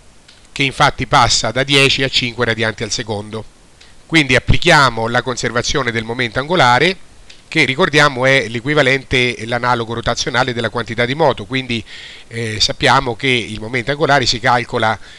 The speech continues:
eh, momento di inerzia per velocità angolare. Eh, deve essere uguale, eh, il mome-, il, eh, momento angolare sia prima che dopo. Prima e dopo che la pallina, eh, quindi quando la pallina era al centro e poi quando la pallina è arrivata all'estremità.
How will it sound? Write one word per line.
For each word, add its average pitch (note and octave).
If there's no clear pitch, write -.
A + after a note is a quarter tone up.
eh, A2+
momento A#2+
di F3+
inerzia A#2+
per A#2
velocità A2
angolare. G2
Eh, A2
deve C3+
essere C#3+
uguale, C#3
eh, A#2
il A2+
mome-, A#2
il, A#2+
eh, A2+
momento A#2+
angolare D#3+
sia F3
prima C3
che A2+
dopo. G2+
Prima C3+
e E3
dopo D#3+
che C3
la C3
pallina, D3
eh, A2+
quindi A#2
quando B2
la B2+
pallina C3
era B2+
al F3
centro E3
e C3
poi C3
quando A#2+
la A#2+
pallina C3
è -
arrivata A2+
all'estremità. G#2+